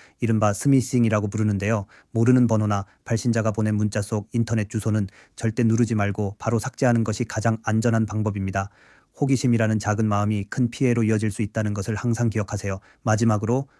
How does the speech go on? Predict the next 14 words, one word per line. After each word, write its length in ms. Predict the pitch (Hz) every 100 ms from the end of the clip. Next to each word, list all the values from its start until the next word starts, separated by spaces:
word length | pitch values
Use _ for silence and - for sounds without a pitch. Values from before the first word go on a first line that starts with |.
| _
보이스피싱을 580 | 120 120 - 123 120 113
막는 280 | 107 107 113
가장 320 | - 107 117
강력한 440 | 110 110 107 113
방패이자 560 | 104 101 - 104 101 98 - -
세 200 | - -
번째 300 | 120 120 110
규칙입니다. 580 | 113 110 113 107 98 95 - - -
바로 320 | 117 110 101 _
일단 300 | - 110 113 110
끊고 460 | 113 107 113 101 - _
반드시 400 | - 110 110 104
확인입니다. 580 | 110 120 113 101 98 95 - -
사기범들은 680 | - 120 117 107 107 117